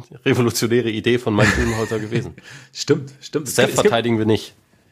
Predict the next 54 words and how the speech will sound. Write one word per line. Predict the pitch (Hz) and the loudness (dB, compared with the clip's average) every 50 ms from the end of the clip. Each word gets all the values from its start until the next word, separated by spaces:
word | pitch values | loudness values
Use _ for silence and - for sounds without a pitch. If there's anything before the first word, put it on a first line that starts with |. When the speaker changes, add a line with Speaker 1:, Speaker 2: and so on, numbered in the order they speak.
| _ _ | _ _
Speaker 2:
ja, | - 143 | -4 -2
es | - - | -2 0
gibt | - 233 | 0 0
ja | - 185 | 0 2
so | 135 | 2
Spieler, | 135 131 - 151 147 139 | 0 0 0 2 2 2
die, | 127 131 127 127 123 | 4 4 2 2 2
ähm, | - 117 120 113 110 - 113 | 0 0 -2 -2 -4 -8 -10
die, | - 117 113 104 | -6 -6 -6 -4
die | 113 107 | -4 0
besser | 95 123 127 - 123 | 0 2 2 2 -2
treffen | - - 131 131 127 | -2 -2 -4 -2 -2
mit | 117 98 - | -6 -4 -4
Hand | 160 175 | -8 -8
im | - 98 | -8 -10
Gesicht. | 95 185 185 92 - | -8 -8 -10 -12 -12
Vielleicht | - - 107 - | -12 -14 -14 -14
ist | - - - - - _ - - | -14 -16 -16 -16 -18 _ -20 -16
der | - | -16
Steph | - - - - _ _ _ | -16 -16 -18 -20 _ _ _
so | - - - | -20 -18 -14
einer. | - 113 | -10 -10
Ich | 127 | -6
glaube, | 131 - 62 - | -6 -6 -6 -6
ja, | 50 | -8
aber | - - - - - | -12 -14 -16 -18 -20
Steph | - - - - - - | -16 -8 -8 -8 -8 -8
ist | - - | -14 -14
vielleicht, | - - - 92 - _ - _ _ _ _ _ _ _ _ _ _ _ _ _ _ _ _ _ | -12 -10 -12 -12 -12 _ -20 _ _ _ _ _ _ _ _ _ _ _ _ _ _ _ _ _
steht | - - - 110 - | -6 0 0 0 2
vielleicht | - 110 92 - | 2 -2 -4 -4
über | 113 110 107 | -4 -4 -2
solchen | 95 101 90 95 | -2 -2 -2 -2
Dingen. | 92 92 90 - - - | -4 -4 -6 -8 -12 -12
Egal, | - 120 113 139 139 117 - | -6 0 2 4 4 4 2
auf | - 104 101 - | -2 -4 -2 0
jeden | 202 247 208 123 | 2 0 0 0
Fall | 139 190 208 160 139 175 - - - _ _ _ _ _ _ _ _ _ _ _ _ _ _ _ _ _ _ | 0 0 2 2 0 0 -4 -8 -20 _ _ _ _ _ _ _ _ _ _ _ _ _ _ _ _ _ _
hat | - - 156 - - | -2 -2 -2 0 2
sich | - 190 151 - - | 0 0 0 0 -2
da | - 123 110 170 | -2 0 2 2
der | 196 180 135 | 2 2 0
defensive | 120 127 - - 180 151 156 156 151 - | 0 -2 -2 -4 -4 -4 -4 -4 -4 -4
Ansatz | - 165 175 175 - - | -4 -4 -4 -4 -4 -4
so | 160 | -4
ein | 156 | -4
bisschen | 151 160 - - 135 | -2 -2 -2 -2 -2
geändert, | 123 - - 233 104 - | -4 -4 -4 -4 -6 -6
ne? | - 165 185 | -6 -8 -6
Sie, | 170 139 135 131 - | -4 -6 -6 -6 -8
sie, | 135 131 131 131 131 131 | -8 -6 -4 -4 -4 -2
der, | 131 127 123 | 0 0 0
der | 123 131 123 | 2 2 0
Dreier | 123 120 92 101 107 131 160 180 185 190 196 202 | 0 0 -4 -2 0 0 0 0 0 -2 -6 -8